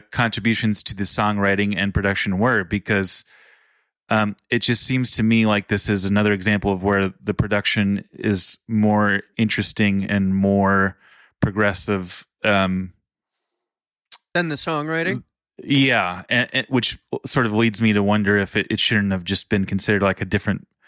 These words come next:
Speaker 1: band altogether. Like, if, uh, if Julian deserves the credit for the, uh, full culmination of this artistic endeavor.
Speaker 2: I don't think there's a hook in this song. I think it's production in,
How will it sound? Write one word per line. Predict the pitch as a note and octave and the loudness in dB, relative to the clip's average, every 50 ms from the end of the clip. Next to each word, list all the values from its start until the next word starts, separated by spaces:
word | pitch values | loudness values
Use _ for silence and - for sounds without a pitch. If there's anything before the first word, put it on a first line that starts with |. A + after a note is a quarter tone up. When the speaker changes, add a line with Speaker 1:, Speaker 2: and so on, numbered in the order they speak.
| - - - _ - | -20 -20 -8 _ 0
Speaker 1:
band | A2 A2+ G#2+ A2 G#2 G2+ | 0 2 2 2 2 2
altogether. | F#2+ G2 G2+ G2+ - - F#2 F#2 G#2+ A#2 G2+ F2+ F2 F2 | 2 2 2 2 0 -2 0 0 2 2 2 2 2 2
Like, | F#2 F#2 F#2 - | 2 0 0 -2
if, | F#2+ - - - - - - - | -6 -8 -8 -12 -16 -14 -8 -4
uh, | G2 G2 G2 - - - | -2 -2 -2 -2 -2 -2
if | G2+ G2+ - - | -2 -2 -2 0
Julian | - G#2+ G#2 G2+ G2 G2 | 0 2 4 4 4 2
deserves | G2 F2+ F2+ G2+ G2 F#2+ - | 2 2 2 2 2 2 0
the | A2 A2 | 0 0
credit | - - - A#2+ G#2+ G#2+ - | 0 0 0 0 0 -2 -2
for | - - G#2+ | -2 -2 0
the, | F#2+ G#2 G2 G2+ G2 - - - - - - - - - - _ _ _ _ _ _ | 2 2 2 2 0 -2 -6 -12 -16 -16 -18 -18 -20 -20 -20 _ _ _ _ _ _
uh, | - A2+ G2 G2 G2 F#2 F2+ - _ - | 0 2 2 2 2 -2 -6 -12 _ -10
full | - - - B2 A2 G#2 G2+ G2+ G2 F#2+ F#2+ - _ _ _ _ _ _ _ _ _ _ _ _ _ _ _ _ _ _ _ _ _ _ _ _ _ _ _ _ _ _ | -6 -2 0 2 4 4 4 2 2 0 -4 -8 _ _ _ _ _ _ _ _ _ _ _ _ _ _ _ _ _ _ _ _ _ _ _ _ _ _ _ _ _ _
culmination | - - B2 A2 G#2+ G#2 G#2+ G#2+ G2 - - G#2+ | -2 0 2 2 2 2 2 2 2 2 2 2
of | G2+ G2 F2+ | 2 2 2
this | G2 F#2 - | 0 0 2
artistic | A2+ G#2 F#2 - G#2+ - - - | 2 0 0 0 0 0 0 2
endeavor. | A2 G2 G2 G2 F2+ F#2+ F#2+ F2+ F2+ - - - - - - - - - - _ _ _ _ _ _ - | 2 2 2 2 2 0 0 0 -2 -4 -4 -6 -8 -10 -10 -12 -12 -16 -20 _ _ _ _ _ _ 0
Speaker 2:
I | E3+ F#3+ | 2 2
don't | F#3+ F#3+ F3+ F3 - | 4 2 2 0 0
think | - D#3+ C#3+ | -2 -2 0
there's | D#3 D3 C3 C#3 | 0 0 0 -2
a | C3 | -2
hook | B2+ C3+ B2+ - - | -2 -2 -4 -4 -6
in | C3 B2 | -8 -8
this | A#2+ A#2+ A#2+ - | -8 -6 -6 -6
song. | - - A#2+ A#2 A2+ A#2+ A2+ - - _ _ _ _ _ _ _ _ _ _ _ _ _ _ _ _ _ _ _ _ _ _ _ _ _ _ _ _ _ _ _ _ _ _ - | -6 -6 -8 -8 -8 -10 -14 -20 -20 _ _ _ _ _ _ _ _ _ _ _ _ _ _ _ _ _ _ _ _ _ _ _ _ _ _ _ _ _ _ _ _ _ _ -4
I | C3+ C#3+ | -2 0
think | D3+ D3 C#3 | 0 0 0
it's | D3 C#3 - - | 0 -2 -2 -4
production | - - E3 D#3 D#3+ D3+ - - E3 | -2 2 4 4 4 2 0 0 0
in, | D#3 C#3+ C#3 | 0 0 0